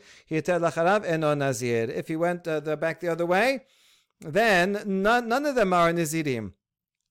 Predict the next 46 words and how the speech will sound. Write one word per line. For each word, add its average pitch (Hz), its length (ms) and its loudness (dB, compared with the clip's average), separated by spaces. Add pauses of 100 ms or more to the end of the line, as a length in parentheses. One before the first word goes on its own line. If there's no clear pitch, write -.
(200)
A 185 200 -2
said, 147 400 2 (160)
"I'll 165 140 2
be 170 120 2
a 170 60 -2
nazir 156 340 0
if 147 100 -2
that 160 160 4
is, 156 200 -4
is 170 260 -2
Shimon." 117 400 -4 (180)
He 151 160 -4
never 170 240 0
finds 196 300 -2
out 247 220 0
if 139 100 -6
it's 156 140 -8
Shimon, 135 420 -4 (160)
so 190 320 0
he's 175 400 -4
out. 214 400 -2 (160)
The 135 160 -2
sec-, 165 320 -4
B 208 160 0
said, 180 300 2
"I'll 180 180 -2
be 190 120 0
a - 20 -2
nazir 190 240 -4
if 208 60 -4
it's 180 100 -6
not 262 160 2
Shimon." 151 340 0 (240)
He 147 140 -8
never 190 260 0
found 214 300 -4
out 247 280 -2
the 165 140 -6
answer, 208 460 -2 (160)
so 156 300 2
both 208 380 0
of 160 100 -4
them 151 180 2
are 143 160 -2
in 135 160 -4
doubt. 165 360 2